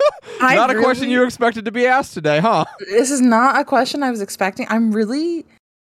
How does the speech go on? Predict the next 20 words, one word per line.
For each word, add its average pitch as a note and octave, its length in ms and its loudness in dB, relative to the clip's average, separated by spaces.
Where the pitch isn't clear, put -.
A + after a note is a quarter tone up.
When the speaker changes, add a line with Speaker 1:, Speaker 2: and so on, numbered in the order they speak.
Speaker 1:
I'm E4+ 320 -10
not F#3+ 280 -10
fucking G#3+ 360 -16
sure G3 280 -14
how G#3 160 -12
I F3+ 160 -12
feel A3+ 400 -8
about D#3+ 340 -14
it. D#3 340 -20
Speaker 2:
Can F#3+ 180 0
you A#3+ 240 0
ask G3+ 340 0
at F#3 100 -8
some F3+ 220 -6
point, F#3 240 -8
can F3+ 160 -6
you G3 140 -6
ask E3 280 -2
Mister D3 360 -6
Hema D#3 460 -4